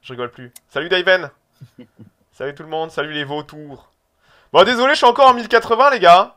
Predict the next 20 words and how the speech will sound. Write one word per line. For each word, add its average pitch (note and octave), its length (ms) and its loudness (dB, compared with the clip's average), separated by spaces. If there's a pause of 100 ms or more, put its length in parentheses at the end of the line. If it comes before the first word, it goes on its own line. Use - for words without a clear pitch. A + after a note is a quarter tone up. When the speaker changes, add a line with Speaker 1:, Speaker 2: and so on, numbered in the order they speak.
(120)
Speaker 1:
Euh, F3 320 6
en F#3 100 6
fait, C4+ 60 0
il A#3+ 80 0
va G#3+ 80 2
falloir A#3 180 4
que G3 80 -10
je F#3+ 80 -4
baisse F3+ 460 0
volontairement A3+ 720 -2
mon E3+ 200 -10
bitrate A3 600 -4 (200)
de, D#3+ 200 -6
d'upload G3+ 540 0 (480)
quand F3 160 0
je F3 160 -4
fais G3+ 220 -6
du, D#3+ 160 -16
euh, D#3 220 -8
Warbird F3+ 600 2